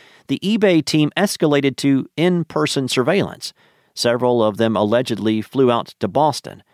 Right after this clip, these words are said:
checked in at the Ritz-Carlton, and drove out that night to Natick, intent on installing a G P S monitor on the couple's rav four. They had practiced, Lelling said Monday,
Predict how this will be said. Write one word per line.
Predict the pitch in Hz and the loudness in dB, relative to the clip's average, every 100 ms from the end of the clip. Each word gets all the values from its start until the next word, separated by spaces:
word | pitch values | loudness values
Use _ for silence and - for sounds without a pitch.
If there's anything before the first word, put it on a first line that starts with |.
| _ _ _ | _ _ _
checked | - 196 - | -2 -2 0
in | 165 160 | 0 0
at | - | 0
the | |
Ritz-Carlton, | 117 151 - 165 135 80 - - _ | 0 -2 0 -2 -2 -4 -12 -20 _
and | 117 117 - | -6 -6 -6
drove | - 123 120 | -2 0 2
out | 123 - | -2 -2
that | 131 - | -4 -4
night | 82 82 - _ | -8 -10 -12 _
to | - 98 | -6 -4
Natick, | 95 113 90 101 - | 0 0 -2 -4 -8
intent | 101 - 113 104 | -10 -4 -4 -2
on | 107 104 | -2 -2
installing | - 117 113 104 | -2 0 0 0
a | 92 | -4
G | - 120 | -4 -6
P | 113 101 | -4 -2
S | 160 - | -2 -4
monitor | 143 143 113 - _ _ _ - | -10 -6 -6 -6 _ _ _ -4
on | 131 | -2
the | 123 | -2
couple's | 143 143 120 95 | -2 -2 -2 0
rav | 107 135 123 | -2 -2 -4
four. | - 170 196 90 - - _ _ _ _ _ _ _ _ _ | -4 -2 -2 -6 -12 -18 _ _ _ _ _ _ _ _ _
They | - | -2
had | 151 - | -2 -2
practiced, | 240 226 - - - - | -2 -2 -4 -12 -14 -16
Lelling | - 104 90 85 | -2 -2 0 -6
said | - 95 78 | -4 -4 -4
Monday, | 82 80 90 | -8 -6 -4